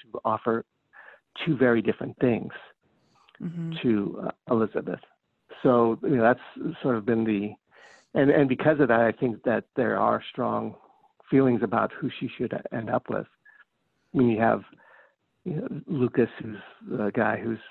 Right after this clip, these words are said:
Speaker 1: different, and who, uh, originally when we introduced him, I wanted to create some mystery around him as to whether he was a good guy or not.
Speaker 2: Yeah.
Speaker 1: And then, you know, through the course of time, you, you find out he is. And he offers something to Elizabeth,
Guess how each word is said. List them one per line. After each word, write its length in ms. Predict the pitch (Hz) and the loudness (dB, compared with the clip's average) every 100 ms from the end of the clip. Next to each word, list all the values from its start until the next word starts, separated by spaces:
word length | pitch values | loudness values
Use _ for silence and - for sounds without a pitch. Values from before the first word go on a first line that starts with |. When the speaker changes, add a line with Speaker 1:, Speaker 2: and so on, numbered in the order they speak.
| _ _ | _ _
Speaker 1:
different, 380 | 147 127 110 107 | 0 0 -2 -4
and 180 | 113 110 | -6 -4
who, 240 | - 127 | 2 4
uh, 420 | 120 147 131 - 139 | 4 4 2 2 0
originally 440 | 135 135 131 120 | 2 4 4 4
when 180 | 113 117 | 4 2
we 100 | 113 | 2
introduced 380 | 117 - 120 110 | 0 0 -2 0
him, 80 | 117 | 0
I 100 | 107 | 0
wanted 220 | 110 113 | 0 -2
to 60 | 101 | -2
create 220 | - 113 | -4 -4
some 140 | 123 107 | -4 -4
mystery 380 | 113 - 117 107 | -6 -6 -6 -2
around 240 | 107 101 - | -2 -4 -6
him 120 | 110 | -12
as 80 | - | -12
to 40 | - | -14
whether 240 | 107 117 113 | -12 -12 -12
he 100 | 110 | -4
was 200 | 113 120 | -2 -2
a 60 | 117 | -4
good 180 | 107 | -8
guy 180 | - 98 92 | -4 -4 -4
or 100 | 107 | -4
not. 260 | 104 - - - - - - | -6 -8 -12 -20 -20 -20 -14
Speaker 2:
Yeah. 160 | 151 | -4
Speaker 1:
And 120 | 139 120 | 2 4
then, 320 | 117 117 120 - | 4 0 -6 -2
you 100 | 139 | -2
know, 140 | 110 110 | -2 -4
through 120 | 117 | -10
the 80 | - | -10
course 220 | - 120 | -10 -6
of 60 | |
time, 160 | - 110 | -4 -2
you, 80 | 107 | -4
you 100 | - 131 | -8 -4
find 220 | 120 104 | -2 0
out 140 | 107 - | -2 -2
he 220 | 127 113 | -2 0
is. 220 | 110 101 117 - _ - - - - | 0 0 -8 -16 _ -20 -20 -6 4
And 100 | 143 | 6
he 80 | |
offers 320 | 139 123 143 - | 6 4 -2 -2
something 320 | 143 123 131 | -2 0 -2
to 80 | 117 | 0
Elizabeth, 420 | 110 110 110 110 | 0 0 0 -2